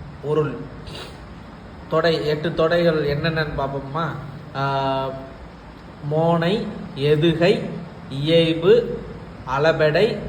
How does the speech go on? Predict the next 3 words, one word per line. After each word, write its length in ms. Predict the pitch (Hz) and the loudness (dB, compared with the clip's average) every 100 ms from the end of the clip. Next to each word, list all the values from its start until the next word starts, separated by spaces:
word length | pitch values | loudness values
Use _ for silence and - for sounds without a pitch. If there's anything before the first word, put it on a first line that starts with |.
| - - 139 | -10 -12 -6
முரண், 420 | 143 147 170 220 233 - - - - | -2 2 2 2 -2 -6 -8 -8 -4
இரட்டை, 680 | 151 160 160 156 185 220 - - - - - - - - | 0 2 0 0 2 2 -2 -10 -14 -18 -20 -16 -12 -6
அந்தாதி, 960 | 135 147 156 156 170 160 156 196 240 | -4 -4 0 4 6 6 4 2 -2